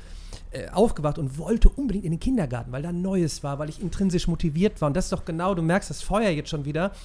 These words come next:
das wollen wir doch jetzt eigentlich flächendeckend auch für die Schule, äh, der Zukunft. Und jetzt die Frage, wie führen wir das denn ein?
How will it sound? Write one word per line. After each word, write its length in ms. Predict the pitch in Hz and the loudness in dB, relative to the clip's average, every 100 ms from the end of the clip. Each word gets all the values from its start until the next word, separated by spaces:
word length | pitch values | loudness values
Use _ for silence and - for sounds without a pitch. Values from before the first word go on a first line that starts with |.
| - - | -18 -6
das 360 | 190 214 - 156 | -4 -2 -2 0
wollen 300 | 156 214 254 | 4 4 4
wir 100 | 196 | 2
doch 180 | 180 - | -2 -4
jetzt 180 | 165 - | -8 -6
eigentlich 320 | 165 180 - | -6 -2 -2
flächendeckend 600 | 180 185 165 170 - 165 | -2 -4 -4 -6 -10 -12
auch 120 | 156 | -12
für 120 | - 160 | -12 -10
die 120 | 151 | -8
Schule, 680 | - 202 190 170 160 147 139 | -4 -2 -2 -4 -4 -8 -8
äh, 100 | 143 | -6
der 160 | 139 | -6
Zukunft. 500 | - 254 247 151 127 | -6 -10 -8 -6 -8
Und 140 | - 143 | -8 -8
jetzt 200 | 156 - | -8 -8
die 80 | 143 | -10
Frage, 500 | - 202 247 156 - - - - - | -8 -6 -4 -6 -6 -12 -18 -18 -8
wie 120 | - 170 | -2 -2
führen 420 | - - 226 180 | -2 -2 0 0
wir 120 | 165 | -4
das 240 | 165 - | -6 -8
denn 180 | - 123 | -8 -10
ein? 400 | - 269 175 110 | -10 -10 -8 -8